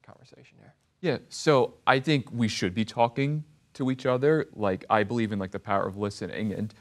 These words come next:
Speaker 2: you know, if you hear the other person's point of view, you might pick something out of it. Or at the end of the day, you just might end up agreeing to disagree. Um, the other thing I'll note is, is, you know,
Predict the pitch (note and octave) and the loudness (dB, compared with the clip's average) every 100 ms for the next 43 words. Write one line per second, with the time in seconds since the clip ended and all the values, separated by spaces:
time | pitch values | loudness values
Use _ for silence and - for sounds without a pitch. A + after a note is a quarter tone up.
0 | _ _ _ B2+ G2+ - A2+ G2+ - A#2+ | _ _ _ -2 -2 -2 -4 -4 -6 -2
1 | A2 G#2 - _ B2+ A2+ A2 A2+ - G#2 | 0 0 -6 _ -2 -2 0 -4 -4 -8
2 | - A2+ G2+ F#2+ G2+ G#2 G2+ G#2+ G#2+ G2+ | -8 -6 -4 -4 -2 0 0 0 -2 -2
3 | - G#2 - F#2+ G#2 F#2+ F#2 F2+ F#2+ F#2 | -8 -8 -6 -6 -6 -6 -6 -6 -6 -6
4 | - G2+ G2 - F2 A#2 G#2 G2 G2 - | -6 -2 -2 -2 -6 -4 -2 -4 -6 -8
5 | A2+ A#2 A#2+ G2 F2+ - - A2 G#2+ F#2 | -8 -6 -4 -4 -4 -10 -16 -6 -4 -4
6 | - B1 G#2+ _ _ - A2 G2 F#2 A2+ | -8 -16 -18 _ _ -8 -8 -8 -6 -2
7 | A#2+ - - - _ _ _ - G#2 G2+ | -2 -4 -10 -16 _ _ _ -2 0 0
8 | - B2+ F#3 F3 C#3 G#2 G2 G2 G2+ G2 | -2 0 2 2 2 2 0 -2 -2 0
9 | G2 G2 - - G2+ F2+ - - _ B2 | -2 -6 -10 -6 -6 -6 -10 -20 _ -6
10 | F2+ | -6